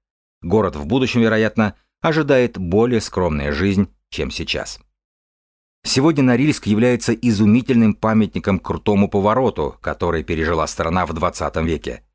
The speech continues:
Национальное богатство, взятое в оборот силами заключённых, в конце концов оказалось собственностью одного единственного банкира.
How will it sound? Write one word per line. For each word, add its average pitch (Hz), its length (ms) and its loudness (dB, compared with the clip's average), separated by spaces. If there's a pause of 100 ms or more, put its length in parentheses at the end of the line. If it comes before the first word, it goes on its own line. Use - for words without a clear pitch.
(280)
Национальное 80 600 -2
богатство, 73 600 -6 (260)
взятое 87 440 -2
в 87 60 0
оборот 95 340 -2
силами 95 360 0
заключённых, 123 640 0 (220)
в - 100 -16
конце 160 260 0
концов 127 380 -2
оказалось 101 480 -2
собственностью 113 760 -2 (120)
одного 139 520 0
единственного 80 720 -2
банкира. 85 560 -4